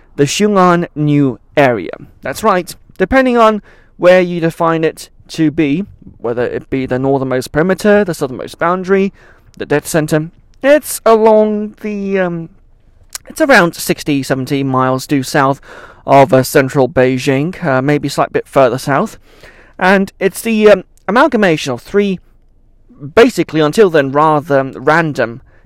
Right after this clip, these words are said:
counties, Anxing, Xiongxian, and Rongcheng. So these were the three, th-, these were the three rather,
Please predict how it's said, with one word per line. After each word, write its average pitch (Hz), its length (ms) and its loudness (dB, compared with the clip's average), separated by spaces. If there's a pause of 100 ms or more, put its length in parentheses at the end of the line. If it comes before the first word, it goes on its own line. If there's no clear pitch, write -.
counties, 135 600 -6 (460)
Anxing, 233 640 2 (200)
Xiongxian, 165 760 -4
and 139 400 -4 (100)
Rongcheng. 190 540 -2 (400)
So 170 240 2
these 220 320 -2
were 175 160 8
the 156 160 2
three, 175 320 0
th-, 156 280 -12
these 170 400 -6
were 160 120 6
the 131 100 -10
three 247 300 -4
rather, 123 480 2